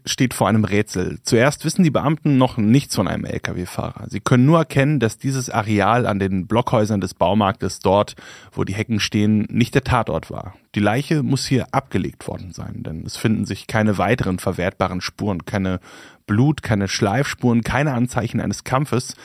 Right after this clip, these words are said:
Nicole liegt einfach nur dort. Mit dem Wissen, dass Nicole am Abend vor dem Verbrechen längere Zeit an einem L K W gestanden hat, arbeitet die Polizei dann weiter.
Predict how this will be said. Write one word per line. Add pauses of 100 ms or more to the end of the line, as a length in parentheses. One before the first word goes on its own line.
(360)
Nicole
liegt
einfach
nur
dort. (680)
Mit
dem
Wissen,
dass
Nicole
am
Abend
vor
dem
Verbrechen
längere
Zeit
an
einem
L
K
W
gestanden
hat,
arbeitet
die
Polizei
dann
weiter.